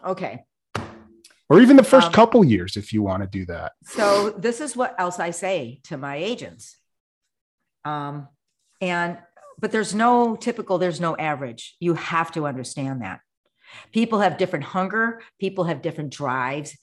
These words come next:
Speaker 1: Di-, people have different motivations. People have different, um, um, um,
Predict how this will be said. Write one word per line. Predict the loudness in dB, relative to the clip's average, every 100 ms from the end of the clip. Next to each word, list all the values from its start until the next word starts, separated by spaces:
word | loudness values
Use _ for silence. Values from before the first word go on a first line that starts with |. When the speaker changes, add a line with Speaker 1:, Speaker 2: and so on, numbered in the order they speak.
| _
Speaker 1:
Di-, | -4
people | -4 -4 -2 -2
have | -2 -4
different | -6 -6
motivations. | -6 -6 -6 -6 -6 -6 -6 -8 -12 -18 -20 -18 -14 -4
People | -2 0 0
have | -2 -2
different, | -2 0 -2 -4
um, | -4 -4 -6 -10 -14 _ -20 _ _
um, | -6 -4 -4 -4 -6 -8 -10 -14 _ _ _ _ _ _ -16 -16 -12 -8
um, | -6 -4 -6 -8 -10 -14